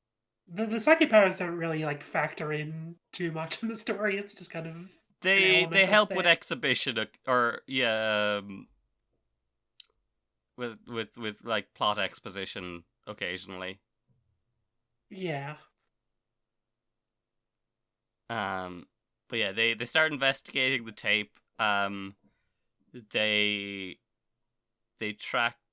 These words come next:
Speaker 2: down, there's, there's, um, uh, there's, there's a s-, a phrase that can be heard on the tape that the English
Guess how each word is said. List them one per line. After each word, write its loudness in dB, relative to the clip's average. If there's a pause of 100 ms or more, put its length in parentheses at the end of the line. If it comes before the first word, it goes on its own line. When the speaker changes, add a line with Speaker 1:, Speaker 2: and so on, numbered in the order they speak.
Speaker 2:
down, 0 (960)
there's, -4
there's, -2
um, -2 (640)
uh, -4
there's, -6 (100)
there's -2
a -4
s-, -6
a -6
phrase 0
that 0
can -4
be 2
heard 0
on 4
the -4
tape -4
that -4
the -4
English -6